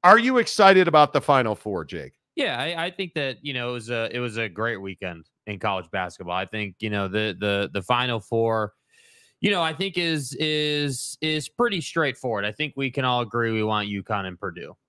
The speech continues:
Speaker 2: right? But the, the fascinating thing is gonna be this N C State Purdue game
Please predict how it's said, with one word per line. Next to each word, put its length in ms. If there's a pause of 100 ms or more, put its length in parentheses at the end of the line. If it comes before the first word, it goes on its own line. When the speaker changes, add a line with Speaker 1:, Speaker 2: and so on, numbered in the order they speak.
(180)
Speaker 2:
right? 300 (160)
But 340
the, 400
the 140
fascinating 680
thing 260
is 120
gonna 200
be 140
this 220
N 160
C 220
State 400
Purdue 320
game 420